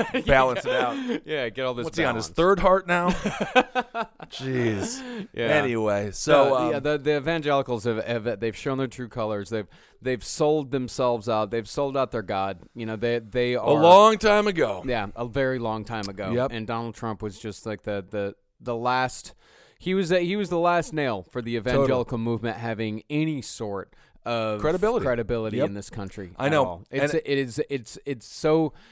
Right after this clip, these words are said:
Speaker 1: it's one of those things that
Speaker 2: Mm-hmm.
Speaker 1: y-, you hate, really, really hate to be proved right on.
Speaker 2: I talked to my friend, uh, Joy, uh, Joanna in, uh, in the Midwest. She's extremely religious.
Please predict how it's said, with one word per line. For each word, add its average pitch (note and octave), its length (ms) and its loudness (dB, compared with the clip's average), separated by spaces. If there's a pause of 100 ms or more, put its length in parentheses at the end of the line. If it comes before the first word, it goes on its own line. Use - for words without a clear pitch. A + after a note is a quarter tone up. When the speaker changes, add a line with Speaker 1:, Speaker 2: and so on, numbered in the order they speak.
Speaker 1:
it's C3+ 180 -8
one E3 160 2
of G3+ 80 2
those F3+ 200 0
things D3 380 -2
that B2 120 0
Speaker 2:
Mm-hmm. - 80 -8
Speaker 1:
y-, A#2+ 160 -10
you A2+ 160 -8
hate, B2+ 360 -6 (180)
really, A#2+ 580 0 (240)
really G#2 580 -6
hate G2 260 -10
to - 60 -16
be F2+ 120 -16
proved F2+ 320 -12
right E2+ 200 -8
on. E2 280 -14 (760)
Speaker 2:
I C3+ 120 -2
talked E3+ 240 0
to D#3+ 40 -10
my C#3 140 -2
friend, C3+ 380 -4
uh, A2+ 160 0
Joy, A#2 400 -2 (180)
uh, G2+ 360 -6 (100)
Joanna A#2 400 -8
in, G#2+ 180 -10
uh, G#2 140 -10
in A2 160 -12
the A2 80 -8
Midwest. A2+ 420 -8
She's A#2 260 -12
extremely C3+ 440 -8
religious. A2+ 640 -10